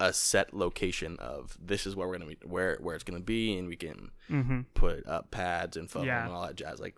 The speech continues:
Speaker 2: Keep stuff set up,
Speaker 1: yeah,
Speaker 2: sort of thing.
Speaker 1: that'd be,
Speaker 2: Yeah.
Speaker 1: that'd be wonderful. Um, but I think we've got some other goals for, for the year as well. Um,
Speaker 2: For sure.
Speaker 1: we're, we're definitely looking to, um, meet up with some, like,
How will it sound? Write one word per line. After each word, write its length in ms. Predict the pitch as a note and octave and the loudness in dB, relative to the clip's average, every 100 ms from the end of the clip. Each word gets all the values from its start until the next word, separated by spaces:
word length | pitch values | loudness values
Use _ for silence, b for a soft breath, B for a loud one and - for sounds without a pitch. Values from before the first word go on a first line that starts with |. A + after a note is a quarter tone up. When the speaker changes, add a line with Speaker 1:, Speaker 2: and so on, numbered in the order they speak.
| - | -16
Speaker 2:
Keep 220 | - C#3+ - | -6 -6 -4
stuff 220 | C3+ B2 | -8 -6
set 200 | C#3 A#2+ | -6 -6
up, 100 | A#2+ | -4
Speaker 1:
yeah, 120 | D3 | -2
Speaker 2:
sort 100 | A#2+ | -2
of 60 | - | -4
thing. 160 | B2+ B2 | -4 -2
Speaker 1:
that'd 160 | G#2 | -2
be, 60 | G2 | -2
Speaker 2:
Yeah. 80 | F#2+ | 0
Speaker 1:
that'd 140 | G#2 | 0
be 80 | F2+ | 2
wonderful. 500 | G2 G#2+ F2 A1+ A#1 - | 0 0 -4 -8 -12 -10
Um, 320 | D#2+ E2+ - - - _ _ _ _ _ - | -8 -8 -12 -18 -20 _ _ _ _ _ 0
but 180 | A#2+ | 2
I 60 | A2+ | 4
think 160 | C3 A#2+ | 4 2
we've 100 | G#2+ | 2
got 160 | F#2+ | 0
some 140 | F#2+ G2 | 0 0
other 160 | F#2+ | 0
goals 300 | F#2 F#2+ F#2+ | 2 2 2
for, 260 | - G2 F#2+ B B B B B | -2 -4 -4 B B B B B
for 180 | - F#2+ | -2 0
the 80 | |
year 180 | F#2 F2+ | 0 -2
as 120 | D#2+ | -2
well. 340 | F#2 F#2+ F#2 G#2 | 0 0 0 -4
Um, 180 | F2 E2+ | -8 -6
Speaker 2:
For 160 | D3+ C3 | -6 -6
sure. 500 | - B2+ C#3 D3 A#2 - | -10 -6 -2 -2 -6 0
Speaker 1:
we're, 260 | G#2+ G#2 F#2+ | 6 8 8
we're 120 | G#2+ | 6
definitely 340 | A#2 A#2+ B2+ | 6 4 2
looking 280 | A2+ A2+ A2 | 2 2 -2
to, 580 | - - G#2+ G2+ G2 G2 - - | -2 -2 0 0 -2 -6 -10 -10
um, 520 | D#2+ C#2+ A1 G#1 G#1 - _ _ _ _ _ | -8 -6 -10 -14 -16 -18 _ _ _ _ _
meet 280 | G#2+ A2 G#2 | 0 4 4
up 140 | G#2 | 4
with 120 | G#2+ - | 0 2
some, 440 | G#2 G2 F#2+ D2+ | 0 0 -2 -6
like, 180 | D#2 | -10